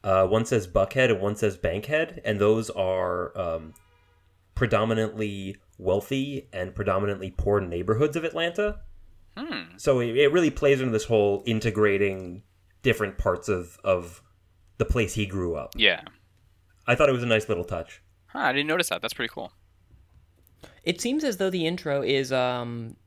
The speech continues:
Speaker 3: more hip hop than the rest of the show.
Speaker 2: I'd agree with
Speaker 1: Yeah,
Speaker 2: that.
Speaker 1: on average.
Speaker 3: Which is a shame a
Speaker 1: Pounds
Speaker 3: little bit.
Speaker 1: per
Speaker 3: Like,
Speaker 1: square
Speaker 3: you don't
Speaker 1: inch.
Speaker 3: see any, like, turntables in the show.
Speaker 2: No.
Speaker 3: You know?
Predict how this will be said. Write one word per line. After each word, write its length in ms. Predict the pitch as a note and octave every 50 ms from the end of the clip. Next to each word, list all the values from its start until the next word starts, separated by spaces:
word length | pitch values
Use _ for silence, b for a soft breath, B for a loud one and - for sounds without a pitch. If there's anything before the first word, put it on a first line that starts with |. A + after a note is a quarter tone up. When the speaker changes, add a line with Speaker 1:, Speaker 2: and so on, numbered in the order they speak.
| _ _ _ _ -
Speaker 3:
more 320 | C#3+ C#3+ D3+ D#3 D#3 C#3+
hip 260 | C3+ C3 D3 B2 -
hop 300 | - B2 A#2 A2+ A2+ -
than 140 | A#2 A#2 A2
the 80 | A2 G#2+
rest 260 | A2 G#2+ G#2+ - -
of 60 | G#2+ F#2+
the 60 | -
show. 380 | - - G#2+ - - D2 - - _ _ _ _ - -
Speaker 2:
I'd 120 | C#3+ D3
agree 240 | C#3+ A2 - F#2 F2
with 60 | A2
Speaker 1:
Yeah, 120 | G#2+ F2+ D#2+
Speaker 2:
that. 80 | - -
Speaker 1:
on 140 | G#2+ G2+
average. 420 | G2 F#2+ F#2 F2+ G2 G#2 - - - _ _ _ _ _ _ _ _ _ _ _ _ _
Speaker 3:
Which 200 | - D3+ D3+ D3
is 120 | D3 C#3+ C#3
a 40 | C#3
shame 440 | - - B2 B2 B2+ B2 A#2 - -
a 60 | - A#2 A#2+
Speaker 1:
Pounds 60 | A#2
Speaker 3:
little 140 | D3+ C3 C3
bit. 80 | A#2 A2+
Speaker 1:
per 40 | B2+
Speaker 3:
Like, 120 | C3 C#3+ C#3+
Speaker 1:
square 180 | C#3+ A#2 G#2+
Speaker 3:
you 60 | G#2+
don't 120 | G#2 G#2 G#2
Speaker 1:
inch. 80 | A#2
Speaker 3:
see 100 | - F#3 F#3
any, 140 | F3+ E3+ D#3
like, 180 | D3+ C3 - -
turntables 600 | C#3+ C#3+ C#3 B2+ C3 B2 A2+ G#2+ A2 A2 G#2+ -
in 80 | A2 G2+
the 60 | F#2+
show. 220 | - - A2+ D2+ - - - - _ _ -
Speaker 2:
No. 180 | G2+ F#2+ F2 - _ _ _ _ _ _ _ _ _ _ _ -
Speaker 3:
You 80 | - A#2
know? 180 | A2 G#2+ A2